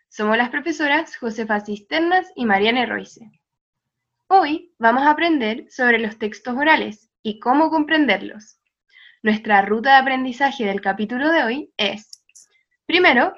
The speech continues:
responder la pregunta, ¿qué es un texto oral? Después, escucharemos un cuento para aprender a responder preguntas de textos orales. Luego, haremos una actividad para aplicar el contenido,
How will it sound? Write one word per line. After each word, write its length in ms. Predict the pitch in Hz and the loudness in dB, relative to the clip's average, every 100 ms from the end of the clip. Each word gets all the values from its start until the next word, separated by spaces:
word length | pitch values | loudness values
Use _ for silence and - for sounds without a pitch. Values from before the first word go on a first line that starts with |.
| _ | _
responder 500 | - 233 - 214 214 | -4 -4 0 0 2
la 160 | 277 269 | 2 2
pregunta, 800 | 254 254 247 247 262 240 - _ | 2 0 -2 4 6 6 0 _
¿qué 280 | - 453 339 | 2 4 4
es 240 | 330 - _ | 0 -4 _
un 240 | 233 214 | 0 0
texto 500 | 214 202 202 - 220 | 0 -2 -4 -8 -4
oral? 420 | 202 196 185 269 370 _ _ _ _ _ _ _ | 0 2 2 2 -4 _ _ _ _ _ _ _
Después, 640 | - 339 339 240 262 302 _ | 0 0 0 -4 -4 -6 _
escucharemos 580 | 254 220 220 220 214 311 | -10 -6 -6 -2 0 2
un 240 | 320 254 | 2 0
cuento 400 | - 262 330 214 | 0 2 2 0
para 180 | 190 196 | 0 0
aprender 440 | 196 196 190 226 277 | 0 -4 -2 2 2
a 40 | |
responder 680 | 277 226 226 202 208 370 392 | 2 -2 -2 0 0 0 0
preguntas 500 | 302 294 381 403 466 - | 0 2 0 0 -4 -2
de 140 | 247 | -2
textos 440 | 214 262 254 - 269 | 0 -2 -6 -6 -2
orales. 560 | 226 196 185 190 - _ _ _ _ _ _ _ _ _ _ | 4 4 2 -2 -12 _ _ _ _ _ _ _ _ _ _
Luego, 460 | - 208 196 247 339 - | 2 4 6 4 2 6
haremos 280 | 226 277 | 6 6
una 140 | 339 359 | 4 4
actividad 440 | 302 302 254 240 | 2 2 4 4
para 160 | 285 294 | 6 4
aplicar 340 | 240 202 202 | 2 0 2
el 100 | 214 | 2
contenido, 720 | 220 285 349 320 214 240 - | 0 -2 2 2 2 0 -4